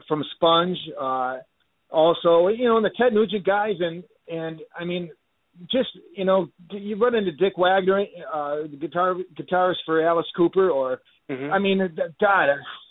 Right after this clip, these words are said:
Speaker 1: the Rockets, I mean, you know, Bob Seger, ju-, just, you know, I, I, I, I, I can't even na-, you know, there's, there's literally hundreds. If you,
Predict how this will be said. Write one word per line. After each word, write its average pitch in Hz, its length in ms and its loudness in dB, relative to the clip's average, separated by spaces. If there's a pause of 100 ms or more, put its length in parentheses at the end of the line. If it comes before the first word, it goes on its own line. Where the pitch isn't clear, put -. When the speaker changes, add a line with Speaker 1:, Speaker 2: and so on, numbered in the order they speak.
(140)
Speaker 1:
the 170 80 -2
Rockets, 190 600 2
I 185 120 0
mean, 185 220 0 (840)
you 196 140 0
know, 170 100 4
Bob 190 300 2 (120)
Seger, 180 440 2 (640)
ju-, 208 300 -6 (120)
just, 285 220 -2
you 196 200 0
know, 185 260 2 (920)
I, 180 60 -16
I, 180 240 -10
I, 180 280 -4
I, 190 280 4
I 190 340 2
can't 214 200 2
even 165 240 0
na-, 190 160 2
you 180 80 -2
know, 180 220 4 (120)
there's, 175 220 0 (160)
there's 170 240 0
literally 175 640 2 (920)
hundreds. 156 720 0 (280)
If 139 180 -6
you, 151 180 -6